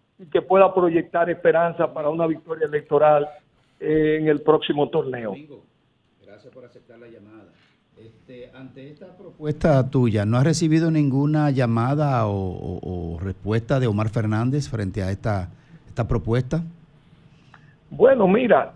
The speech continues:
Speaker 1: yo no he tenido esa comunicación con él en este momento, pero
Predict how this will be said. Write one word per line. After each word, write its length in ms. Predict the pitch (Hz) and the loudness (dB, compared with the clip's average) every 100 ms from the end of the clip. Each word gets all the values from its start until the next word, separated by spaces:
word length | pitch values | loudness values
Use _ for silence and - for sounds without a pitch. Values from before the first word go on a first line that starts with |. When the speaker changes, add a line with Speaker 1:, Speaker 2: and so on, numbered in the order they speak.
| - 139 | -18 -2
Speaker 1:
yo 520 | 170 202 220 214 - - - | 2 4 4 0 -4 -14 -20
no 220 | 143 156 175 | -8 -4 -2
he 40 | |
tenido 640 | 180 170 175 175 170 170 - - - - - - _ - | -2 -2 0 2 2 0 -8 -20 -20 -20 -20 -20 _ -4
esa 480 | 156 147 165 156 | -2 2 4 4
comunicación 800 | 156 156 156 147 143 - 190 175 170 | 2 -2 -2 -4 -6 -2 0 0 -2
con 220 | 170 175 | -4 0
él 240 | 170 - - - - - | 0 -2 -10 -20 -20 -16
en 160 | 135 139 | -4 -4
este 180 | 143 | -2
momento, 560 | 170 180 175 165 170 185 - | 0 2 2 0 -4 -12 -6
pero 540 | 190 180 185 180 175 | 0 4 4 4 0